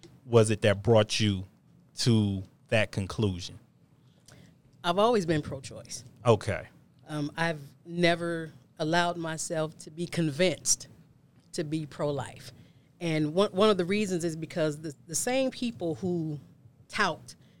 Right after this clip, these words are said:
Speaker 2: pro-life so strong are the same people who are in support of the death penalty. And one of the phrases that I've heard you say is that life should be from the womb to the tomb.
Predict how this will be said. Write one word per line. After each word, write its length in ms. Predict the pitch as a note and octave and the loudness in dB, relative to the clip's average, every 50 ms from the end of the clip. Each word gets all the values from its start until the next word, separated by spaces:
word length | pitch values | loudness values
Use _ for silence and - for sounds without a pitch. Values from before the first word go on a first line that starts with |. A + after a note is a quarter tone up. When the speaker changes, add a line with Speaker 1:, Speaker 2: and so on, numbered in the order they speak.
| _ _ _ _ - | _ _ _ _ -8
Speaker 2:
pro-life 560 | - - G#3+ G3+ G3+ G3 G3 F#3+ F3+ E3 D#3+ | -2 2 4 4 4 4 4 2 2 0 -2
so 260 | - - - E3+ E3 | -6 -6 -6 -6 -6
strong 380 | D#3 - - F#3+ F#3 F3+ E3+ E3 | -6 -4 -2 0 0 2 2 0
are 80 | D#3 | 0
the 80 | D3+ D#3 | 0 0
same 380 | D3 - G#3 F#3+ F#3 F#3 F3+ F3 | 0 0 2 2 2 2 0 -2
people 380 | - - G#3+ G3+ - E3+ D#3 | -4 -6 -8 -8 -8 -10 -10
who 180 | D#3+ F3+ E3 D#3+ | -10 -8 -6 -4
are 340 | D3+ D3 C#3+ D3 C#3+ C#3 - - - _ _ _ _ _ | -2 -2 -2 -2 -4 -4 -8 -12 -20 _ _ _ _ _
in 120 | - F3 E3+ | -4 -4 -2
support 340 | - E3+ - G3 F3+ F3 | -4 -2 0 2 4 4
of 80 | D#3+ D3+ | 2 0
the 60 | D3+ | -2
death 280 | D3+ F3+ F#3 F#3 - - | -2 -2 -2 -2 -2 -6
penalty. 480 | F3 D3+ B2 A#2 - - - - - - - _ _ _ _ _ _ _ _ _ _ | -8 -10 -8 -10 -12 -14 -18 -20 -20 -20 -20 _ _ _ _ _ _ _ _ _ _
And 300 | - E3 D#3+ D#3 D#3 D#3 | -4 -2 0 0 2 2
one 160 | E3+ G3+ G#3 G#3 | 4 4 4 4
of 80 | G3 | 2
the 80 | F3+ F3 | 0 -2
phrases 440 | - - G3 F#3 F3+ F3+ E3 E3+ D#3 | 0 2 4 4 4 2 0 -2 0
that 120 | F3 E3 | 0 2
I've 160 | E3 E3 D#3+ | 2 0 0
heard 260 | F3+ F#3+ F3 E3+ D#3+ | 0 0 0 0 -2
you 140 | E3 F#3 G3 | -8 -14 -12
say 300 | - - G#3 G3+ G#3 F#3+ | -8 -4 -2 0 0 0
is 100 | E3 D#3 | -2 -2
that 140 | E3 D3+ D3 | -2 -2 0
life 260 | D#3+ F3 F3+ F3+ - | 2 2 2 2 -2
should 200 | - - D#3+ D3+ | -6 -10 -10 -8
be 160 | E3+ F3 E3+ | -6 -4 -4
from 300 | D#3+ - - E3+ D#3+ D#3+ | -4 -2 0 0 0 2
the 80 | D3+ D3+ | 0 0
womb 380 | D3+ E3 F#3+ F#3+ F#3 F#3 F3+ E3 | 2 2 4 4 4 4 2 0
to 120 | - F#3 | -2 -2
the 100 | D3+ D3 | -2 -2
tomb. 540 | D3+ - - C#4+ D4 A#3 C#3 G#2+ - - - | -4 -4 -2 -2 -2 -2 -4 -6 -8 -12 -18